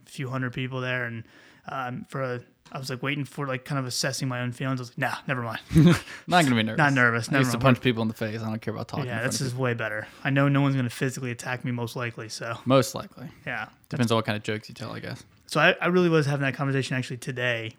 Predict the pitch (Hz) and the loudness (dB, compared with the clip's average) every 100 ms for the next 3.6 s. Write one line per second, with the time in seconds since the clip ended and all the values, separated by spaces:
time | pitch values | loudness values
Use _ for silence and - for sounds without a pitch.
0 | - 135 120 - - 135 123 117 113 117 | -8 -6 -6 -10 -10 -8 -8 -8 -10 -12
1 | - 139 127 123 127 123 117 131 147 147 | -8 -6 -6 -8 -10 -8 -6 -6 -4 -2
2 | 151 147 _ _ _ _ _ _ _ - | -2 -4 _ _ _ _ _ _ _ -10
3 | 143 - 151 143 131 127 | -8 -6 -4 -2 -2 -4